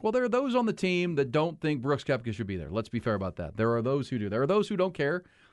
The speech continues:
There are those who are great friends with Brooks Koepka and don't hold it against him. Um, and he's the only player on that team that's from the Live Tour.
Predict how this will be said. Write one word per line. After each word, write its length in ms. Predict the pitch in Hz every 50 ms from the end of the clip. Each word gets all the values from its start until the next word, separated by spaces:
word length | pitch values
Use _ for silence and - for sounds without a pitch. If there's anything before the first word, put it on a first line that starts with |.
| _ _ -
There 100 | 123 123
are 40 |
those 220 | 123 139 143 139 -
who 60 | 147 135
are 40 | 113
great 260 | 113 135 139 131 -
friends 240 | - 139 135 123 120
with 120 | 120 107
Brooks 200 | 127 131 117 -
Koepka 380 | - 139 123 117 - - 131 123
and 100 | 113 113
don't 180 | 120 117 113
hold 200 | 113 127 120 110 113
it 60 | 104
against 320 | 101 110 110 107 - -
him. 160 | 113 120 123 - _ _ _ _ _ _ _ _ _ _ _ _ _ _ _ - -
Um, 440 | 104 107 110 110 110 110 107 107 107
and 100 | - 110
he's 160 | 127 175 180
the 80 | 156 165
only 160 | 147 135 127 110
player 200 | - 135 127 120
on 80 | 113
that 140 | 113 107 104
team 180 | - 117 107 104
that's 140 | 95 -
from 180 | - 117 104 98
the 80 | 90 92
Live 180 | 104 104 90
Tour. 300 | - 92 82 80 82 -